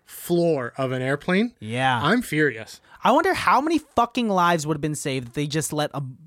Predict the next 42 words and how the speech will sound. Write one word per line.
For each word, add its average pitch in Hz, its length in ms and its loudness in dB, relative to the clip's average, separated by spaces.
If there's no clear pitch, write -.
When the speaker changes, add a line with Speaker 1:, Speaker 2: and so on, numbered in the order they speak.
Speaker 2:
the 165 220 -6
first - 420 -2
class 175 260 0
citizen, 151 540 -4
the, 180 160 -2
not 165 240 -4
first 135 220 -10
class 127 160 -6
citizens, 123 440 -8
Speaker 1:
Wow. 139 440 -2
Speaker 2:
first 254 320 4
class 226 340 4
Speaker 1:
I 180 60 4
think 226 200 0
you 214 80 2
mean 175 220 2
white 147 300 2
people, 131 280 -4
Christian. 269 340 4
Speaker 2:
No, 294 180 8
that's 302 260 2
not 311 140 6
what 269 100 6
I 226 100 6
meant. 147 460 0
Have 160 200 0
you 233 160 4
seen 311 360 2
me? 302 280 2
I'm 220 260 2
far 185 380 4
from 185 280 0
white. 139 340 -2
Of 151 160 -6
course 220 280 0
I'm 180 100 0
not 156 180 0
gonna 147 140 -6
say 123 200 -8
that. 107 280 -8
Speaker 1:
Anyways. 156 360 0
<laughs> 147 220 -2